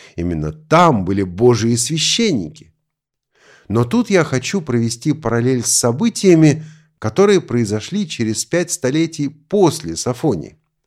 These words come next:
Вот смотрите, ведь у книжников реально было Слово Божие.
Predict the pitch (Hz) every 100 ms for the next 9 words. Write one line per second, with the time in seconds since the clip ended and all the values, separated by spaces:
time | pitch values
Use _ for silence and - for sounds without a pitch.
0 | _ _ _ _ - 123 - 139 135 80
1 | - - _ _ _ - - 113 - -
2 | 123 - 147 247 226 127 85 - - -
3 | _ - 92 110 202 214 196 185 _ 80
4 | 85 208 226 127 92 - 143 185 120 143
5 | 214 104 65